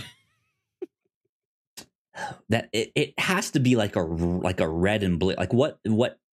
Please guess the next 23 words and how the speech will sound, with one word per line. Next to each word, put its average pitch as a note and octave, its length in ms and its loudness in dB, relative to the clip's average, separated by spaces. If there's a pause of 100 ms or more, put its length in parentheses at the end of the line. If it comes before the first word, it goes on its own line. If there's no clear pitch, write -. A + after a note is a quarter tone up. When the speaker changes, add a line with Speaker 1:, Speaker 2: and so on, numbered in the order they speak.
Speaker 2:
would B2 180 2
be A#2 120 0
red G2 300 2
and F2+ 180 2
blue? - 300 2
Would F#2+ 160 -2
it - 80 0
be, A2 120 2
like, F#2+ 360 -2 (1400)
blue G2 420 2
raspberry C3 920 0
flavor? A3+ 520 0 (280)
I, - 140 0 (360)
Speaker 1:
Maybe. F#3 400 0
Speaker 2:
like, C3 520 0
or, D3+ 120 4
like, D#3+ 160 0
Speaker 1:
What - 160 4
Speaker 2:
blue D#3+ 220 4
Speaker 1:
I E3+ 140 4
Speaker 2:
raspberry F#3 400 2
and A2 120 0
strawberry F3+ 1400 0